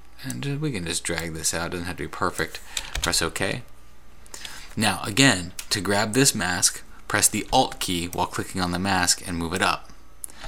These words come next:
Now, we're reversed again, not a big deal. Just press Control I to invert it. And the same thing here. We can change this to something like soft light, um, which doesn't really work too well for us.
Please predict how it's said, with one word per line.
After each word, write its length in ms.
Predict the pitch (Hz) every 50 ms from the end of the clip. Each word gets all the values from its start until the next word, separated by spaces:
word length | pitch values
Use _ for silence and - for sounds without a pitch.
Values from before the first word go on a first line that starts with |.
| - - - -
Now, 220 | - - - - - -
we're 220 | 90 92 98 101
reversed 380 | 104 98 131 147 151 - - -
again, 240 | 98 95 95 95 92
not 160 | 90 87 87
a 40 | 85
big 200 | 92 98 87 95
deal. 260 | 120 123 110 104 95
Just 220 | - 95 - -
press 220 | - 101 87 - -
Control 400 | - 92 82 - - 87 78 71
I 260 | - 95 95 90 85 80
to 220 | - - - -
invert 320 | 107 98 87 80 80 80 78
it. 100 | - - - - - - - - - - - - - - - - - - - - - - - - - - - - - - -
And 260 | 113 117 113 107 98
the 40 | -
same 300 | - - 98 92 92 87
thing 180 | 95 90 85
here. 160 | 85 87 90
We 100 | 85 85
can 120 | 80 92 87
change 280 | - - 101 95 85
this 140 | 90 90 80
to 60 | 85
something 260 | 82 85 87 78 82 82
like 160 | 78 78 -
soft 360 | - - 90 90 92 - -
light, 320 | 90 92 180 87 85 - - - - - - - - - -
um, 360 | - 101 104 104 101 98 95 - - - - - - - - -
which 320 | - 90 85 - - - -
doesn't 240 | 104 110 104 95
really 180 | 76 104 101 95
work 280 | 87 87 95 92 - -
too 180 | - - 98
well 200 | 92 90 87 87
for 280 | - - - 87 87 87
us. 200 | 87 - -